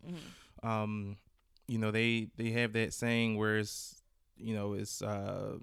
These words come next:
Speaker 2: you know, eighty percent, you know, that eighty twenty, uh, that was, like, in a movie somewhere, like a Tyler Perry movie or
Speaker 1: Yeah,
Speaker 2: something like that.
Speaker 1: eighty twenty, it is.
Speaker 2: Eighty twenty,
Speaker 1: Why
Speaker 2: you
Speaker 1: Did
Speaker 2: know,
Speaker 1: I
Speaker 2: it
Speaker 1: Get Married?
Speaker 2: Right,
Speaker 1: Yep.
Speaker 2: exactly. There you go. Yeah. Um,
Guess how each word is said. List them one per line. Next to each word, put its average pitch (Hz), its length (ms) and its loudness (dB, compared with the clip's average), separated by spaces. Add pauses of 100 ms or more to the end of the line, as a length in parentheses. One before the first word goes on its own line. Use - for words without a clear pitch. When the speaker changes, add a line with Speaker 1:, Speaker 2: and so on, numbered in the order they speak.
(260)
Speaker 2:
you 113 100 -4
know, 104 160 -4
eighty 135 260 2
percent, 120 680 2
you 120 80 0
know, 107 200 2
that 107 160 -2
eighty 127 260 2
twenty, 120 580 0 (100)
uh, 107 140 2
that 127 100 2
was, 131 80 -4
like, 131 100 -4
in 113 80 0
a 104 40 -2
movie 113 260 0
somewhere, 101 260 -4
like 107 100 -6
a - 60 -12
Tyler 117 300 2
Perry 107 280 -4
movie 101 260 0
or 170 40 6
Speaker 1:
Yeah, 160 140 6
Speaker 2:
something 196 160 4
like 214 120 0
that. 247 80 2
Speaker 1:
eighty 254 140 4
twenty, 185 160 -2
it 190 80 2
is. 180 200 6
Speaker 2:
Eighty - 120 0
twenty, 131 420 -2
Speaker 1:
Why 180 140 12
Speaker 2:
you 185 40 12
Speaker 1:
Did 185 80 6
Speaker 2:
know, 185 60 12
Speaker 1:
I - 20 12
Speaker 2:
it 170 40 10
Speaker 1:
Get 175 120 8
Married? 165 420 8
Speaker 2:
Right, 147 200 4
Speaker 1:
Yep. 127 100 0
Speaker 2:
exactly. 123 360 6
There 135 100 4
you 120 140 4
go. 110 200 4
Yeah. 113 360 2 (140)
Um, 110 580 0